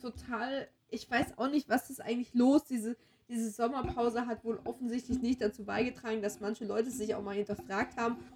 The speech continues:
Olaf Scholz ist ja auch aufs Gesicht geflogen, er ist ja jetzt mittlerweile Pirat.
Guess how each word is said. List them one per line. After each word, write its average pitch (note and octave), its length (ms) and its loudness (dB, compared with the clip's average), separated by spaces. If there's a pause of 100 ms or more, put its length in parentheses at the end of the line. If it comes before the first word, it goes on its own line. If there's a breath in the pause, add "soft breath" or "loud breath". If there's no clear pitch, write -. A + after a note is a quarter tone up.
(120)
Olaf C4+ 340 10
Scholz C4 320 10
ist A#3+ 140 0
ja - 120 2
auch - 160 -4
aufs - 240 -6
Gesicht G#3+ 380 0
geflogen, C#4+ 400 2
er G#3 160 6
ist A3 140 4
ja A3+ 60 6
jetzt G#3+ 160 4
mittlerweile G#3 380 4
Pirat. - 480 -6